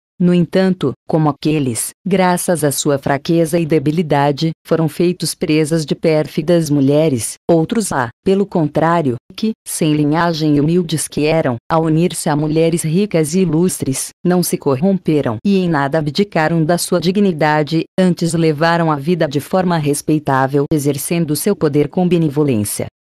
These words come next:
Pois aquele que reprime a mulher a reduz a uma posição insignificante, da mesma maneira que um homem débil aperta um anel, por receio de o perder,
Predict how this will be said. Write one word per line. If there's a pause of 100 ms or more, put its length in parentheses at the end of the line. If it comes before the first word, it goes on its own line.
(320)
Pois
aquele
que
reprime (260)
a
mulher
a
reduz
a
uma
posição
insignificante, (140)
da
mesma
maneira
que
um
homem
débil
aperta
um
anel, (160)
por
receio
de
o
perder,